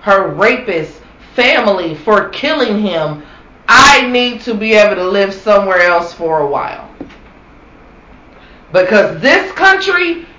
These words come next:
is crazy as fuck. If y'all notice,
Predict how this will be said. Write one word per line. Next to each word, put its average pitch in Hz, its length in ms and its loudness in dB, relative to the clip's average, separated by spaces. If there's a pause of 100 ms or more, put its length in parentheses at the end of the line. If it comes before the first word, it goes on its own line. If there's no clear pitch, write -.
(120)
is 214 220 2
crazy 196 480 -2
as 170 180 -10
fuck. - 400 -8 (1500)
If 247 220 2
y'all 311 360 4
notice, 285 580 -2